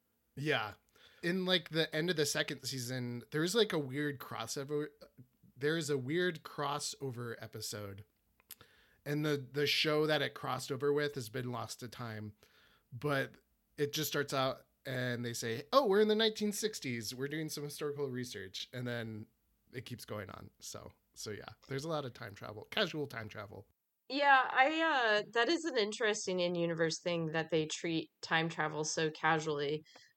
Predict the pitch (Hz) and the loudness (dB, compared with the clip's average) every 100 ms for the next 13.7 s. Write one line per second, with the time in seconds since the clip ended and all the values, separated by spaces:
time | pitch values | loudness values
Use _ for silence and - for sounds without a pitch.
0 | - 165 156 151 151 156 160 185 165 165 | -6 0 4 6 4 2 2 2 0 -2
1 | - - _ _ _ - 208 - - 196 | -10 -14 _ _ _ 10 12 12 10 12
2 | 233 220 233 247 262 294 311 233 214 - | 12 12 12 12 10 8 6 8 6 4
3 | - 208 165 165 - 175 170 165 190 185 | 6 10 10 8 4 6 6 4 2 6
4 | 165 156 151 147 160 156 185 170 139 135 | 6 4 0 -2 -2 2 4 6 4 4
5 | 165 165 170 165 165 160 160 156 156 - | 0 0 -2 0 0 2 2 2 0 -2
6 | 160 - 156 139 - - - - - - | -10 -4 -2 -4 -10 -16 -18 -20 -20 -2
7 | - 202 196 233 233 233 214 202 190 180 | 8 10 12 10 8 6 8 8 8 10
8 | 175 185 185 185 185 170 175 170 165 - | 8 8 4 6 6 6 6 4 4 -6
9 | - - - 175 170 160 147 - 160 160 | -8 -6 0 4 4 4 0 -2 0 -2
10 | - 165 151 147 147 151 - 160 156 151 | 2 2 2 0 -4 -6 0 4 6 4
11 | 151 160 156 151 175 160 170 - 165 165 | 4 2 2 2 0 2 0 2 2 2
12 | 165 - 160 156 151 139 143 - 170 160 | -2 -2 -2 0 0 0 -2 -4 -6 -2
13 | 160 156 - 156 147 139 139 | 0 0 -2 -6 0 0 0